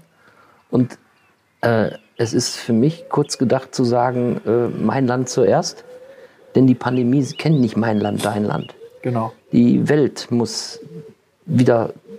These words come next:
Speaker 1: gesund werden. Und das geht auch nur, äh, wenn der eine dem anderen hilft und der Starke dem Schwachen hilft, ne?
Speaker 2: Ja.
Speaker 1: So, ich meine, klar, <laughs> wenn jetzt Biden sagt, ihr,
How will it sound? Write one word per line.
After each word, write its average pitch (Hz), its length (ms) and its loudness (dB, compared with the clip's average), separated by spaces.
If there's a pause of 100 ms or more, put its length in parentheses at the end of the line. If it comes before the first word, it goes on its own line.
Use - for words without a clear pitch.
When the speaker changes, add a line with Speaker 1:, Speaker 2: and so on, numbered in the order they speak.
(280)
Speaker 1:
gesund 127 400 2
werden. 78 440 -2
Und 117 180 -4
das 113 160 -2
geht 135 260 0
auch 117 220 0
nur, 143 380 0 (840)
äh, 120 300 2 (240)
wenn 113 320 0 (160)
der 101 220 0
eine 117 180 0
dem 120 160 0
anderen 113 260 -2
hilft 151 560 0
und 113 160 -4
der 113 80 2
Starke 131 360 -2
dem 127 120 2
Schwachen 127 320 -4
hilft, - 440 -8
ne? 117 200 -2
Speaker 2:
Ja. 135 100 -4 (680)
Speaker 1:
So, - 340 -2 (360)
ich 107 180 -2
meine, 120 260 0
klar, 113 320 -2 (500)
<laughs> - 80 0 (680)
wenn 95 140 0
jetzt 107 240 -2
Biden 113 320 2
sagt, 110 260 -2
ihr, 110 300 0